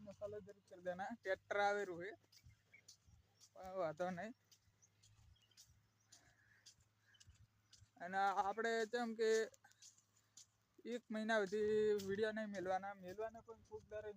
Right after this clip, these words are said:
મેલશું, કોક દાડે નહીં મેલે. અને આરે પોસ્ટર બનાવ્યું આપણે અલગ બનાવ્યું છે. એટલે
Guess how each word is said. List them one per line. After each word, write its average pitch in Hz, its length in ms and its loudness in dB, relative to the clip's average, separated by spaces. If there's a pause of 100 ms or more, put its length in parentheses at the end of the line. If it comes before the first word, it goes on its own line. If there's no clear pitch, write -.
મેલશું, 208 360 -4 (100)
કોક 196 220 -6
દાડે 196 180 0
નહીં 190 220 -6
મેલે. 180 180 -2 (1120)
અને 180 120 -4
આરે 196 500 2
પોસ્ટર 214 320 2
બનાવ્યું 220 420 4
આપણે 202 220 2 (100)
અલગ 190 240 2
બનાવ્યું 175 400 0
છે. - 1500 -14
એટલે 202 220 0